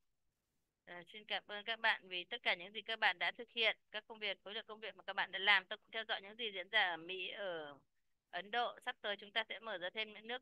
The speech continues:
ờ, mới nữa. Mỹ thì chúng tôi đang, ờ, cố gắng thực hiện và để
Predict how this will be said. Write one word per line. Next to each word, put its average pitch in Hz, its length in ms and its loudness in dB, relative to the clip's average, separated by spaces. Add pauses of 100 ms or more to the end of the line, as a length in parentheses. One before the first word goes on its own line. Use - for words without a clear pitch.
(140)
ờ, 214 180 -4
mới 202 380 -6
nữa. 233 280 -4 (880)
Mỹ 254 480 -6
thì 254 140 -14
chúng 202 100 -20
tôi 220 200 -6
đang, 214 220 0
ờ, 214 160 -6
cố 202 100 -10
gắng 196 380 -4
thực 233 160 -14
hiện 214 280 -4
và 170 240 -2
để 151 440 -4